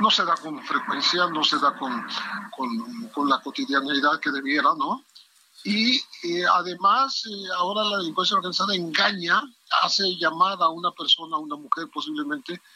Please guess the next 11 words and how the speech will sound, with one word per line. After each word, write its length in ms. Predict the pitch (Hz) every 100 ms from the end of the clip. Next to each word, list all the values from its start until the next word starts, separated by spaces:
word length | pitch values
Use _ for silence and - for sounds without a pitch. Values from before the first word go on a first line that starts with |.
| - _
diciendo, 640 | 151 151 170 156 151 151 143 -
este, 480 | 147 - 147 139 139 - - -
"Hay, 400 | 160 180 196 180
hay 160 | 180 185
un 100 | 185
vehículo 460 | 175 185 175 160
con, 380 | 151 156 147 147 139 139
con, 600 | 151 143 143 139 135 135
con 220 | - 151
unos, 380 | 165 180 - -
eh, 180 | 131